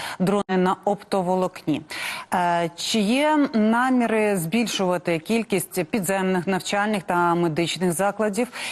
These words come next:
І на якому етапі будівництва тих, що вже були заплановані, спроєктовані?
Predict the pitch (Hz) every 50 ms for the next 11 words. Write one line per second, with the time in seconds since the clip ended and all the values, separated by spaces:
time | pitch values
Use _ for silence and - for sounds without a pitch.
0 | - - 214 202 208 214 214 208 277 269 254 240 208 - 220 214 - 208 180 185
1 | 170 190 185 196 190 - - 190 180 - - 233 - - - 190 180 160 147 175
2 | 196 196 175 156 143 156 151 151 147 135 143 151 - 170 175 175 208 262 294 277
3 | 254 214 190 175 - - - 165 156 - - 233 233 226 190 185 180 170 165 160